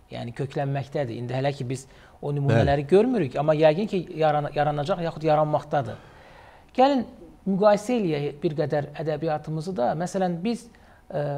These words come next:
Speaker 1: Vətən müharibəsinə qədər heç vaxt ədəbiyyatımızda, lap elə sizin sayənizdə, poeziyamızda ali baş komandan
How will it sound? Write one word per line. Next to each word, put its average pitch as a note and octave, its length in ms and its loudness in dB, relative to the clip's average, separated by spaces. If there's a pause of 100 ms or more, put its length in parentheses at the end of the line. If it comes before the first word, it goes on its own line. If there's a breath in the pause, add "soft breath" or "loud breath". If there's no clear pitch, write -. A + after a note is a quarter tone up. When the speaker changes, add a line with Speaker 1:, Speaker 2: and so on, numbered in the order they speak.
(420)
Speaker 1:
Vətən A3 320 -2
müharibəsinə F3 560 -4
qədər F3 400 -2
heç G3 160 -10
vaxt - 240 -10
ədəbiyyatımızda, C#3 800 -6
lap D3 160 -2
elə D3 160 -6
sizin C#3+ 160 -10
sayənizdə, B2 400 -10
poeziyamızda D#3 640 -4 (520 loud breath)
ali F#3+ 320 0
baş F#3 220 -8
komandan D#3+ 640 0